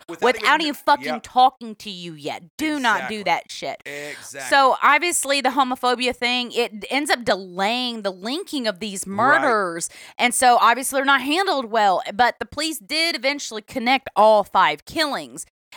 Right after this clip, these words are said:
Speaker 2: Um, the crimes were publicized by the media, and it quickly became known in the gay community that a serial killer was specifically targeting gay men.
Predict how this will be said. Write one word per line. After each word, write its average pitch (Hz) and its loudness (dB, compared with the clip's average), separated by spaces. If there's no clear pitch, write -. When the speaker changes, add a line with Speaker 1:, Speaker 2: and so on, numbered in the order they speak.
Speaker 2:
Um, 208 2
the 226 -2
crimes 262 0
were 226 0
publicized 233 2
by 208 6
the 160 -6
media, 262 4
and 214 2
it 214 -2
quickly 311 -2
became 220 -6
known 214 2
in 208 -4
the 202 -6
gay 190 -2
community 226 -6
that 202 0
a 196 2
serial 277 -2
killer 214 -2
was 185 -4
specifically - -6
targeting 214 -2
gay 175 0
men. 202 -2